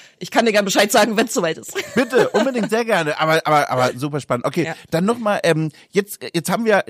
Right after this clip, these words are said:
Speaker 2: jetzt viel darüber erfahren, wie du zu deinem Studium gekommen bist, was du da vor im Leben so gemacht hast. Ein großes Fragezeichen ist noch, bis vor, bevor wir wirklich dann vollends in der Gegenwart angekommen sind, du und Videospiele.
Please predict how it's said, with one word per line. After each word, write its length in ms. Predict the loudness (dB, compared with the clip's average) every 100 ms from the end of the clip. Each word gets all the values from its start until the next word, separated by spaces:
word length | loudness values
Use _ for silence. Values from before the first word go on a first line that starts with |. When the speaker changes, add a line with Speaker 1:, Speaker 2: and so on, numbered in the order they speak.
| -6
Speaker 2:
jetzt 300 | -8 -8 -12
viel 220 | -6 0
darüber 240 | 2 2
erfahren, 380 | 0 -2 -4 -2
wie 60 | -4
du 100 | -6
zu 100 | -2
deinem 160 | -2 -2
Studium 300 | -6 -8 -8
gekommen 340 | -2 -2 0
bist, 180 | -2 -2
was 120 | -6
du 80 | -4
da 80 | -2
vor 200 | 2 2
im 120 | 2
Leben 180 | -2 0
so 120 | 0
gemacht 340 | 2 -2 -2
hast. 120 | -4 -6 -16 _
Ein 200 | -2 0
großes 320 | 0 0 0
Fragezeichen 560 | -4 -2 -2 0 0 0
ist 200 | -4 -2
noch, 100 | -4
bis 140 | -4 -4
vor, 220 | -2 -2
bevor 320 | -2 0 2
wir 140 | 2 0
wirklich 280 | -2 -4
dann 140 | -4 -6
vollends 380 | -2 0 0 -2
in 60 |
der 80 | -4
Gegenwart 340 | -4 -2 -2
angekommen 460 | -2 -4 -4 -2 -2
sind, 180 | -2 -4 -12 -20 -2
du 180 | 0 2 0
und 140 | 0
Videospiele. 600 | -2 0 -2 -2 -2 -2